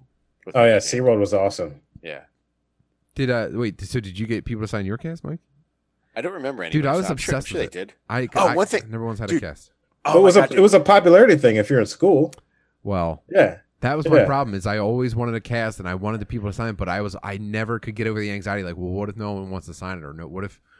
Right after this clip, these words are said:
Speaker 3: what if it's all just, like, placeholder text? No one really gives a shit."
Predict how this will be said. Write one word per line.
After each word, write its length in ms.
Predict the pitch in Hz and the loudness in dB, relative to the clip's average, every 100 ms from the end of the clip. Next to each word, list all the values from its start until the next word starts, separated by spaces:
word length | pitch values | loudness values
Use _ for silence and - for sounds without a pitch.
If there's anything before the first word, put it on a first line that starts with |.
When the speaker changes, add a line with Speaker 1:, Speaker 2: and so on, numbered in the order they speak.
| _ | _
Speaker 3:
what 140 | - 120 | -6 -6
if 100 | 120 | -4
it's 120 | 117 | -6
all 120 | 113 | -6
just, 140 | 110 110 | -6 -8
like, 160 | 101 | -10
placeholder 520 | - 98 95 98 87 85 | -8 -10 -8 -10 -8 -8
text? 320 | 95 85 - | -10 -10 -10
No 80 | 95 | -10
one 100 | 92 | -8
really 160 | 87 | -8
gives 240 | 82 85 85 | -8 -10 -10
a 40 | |
shit." 280 | - 80 | -12 -14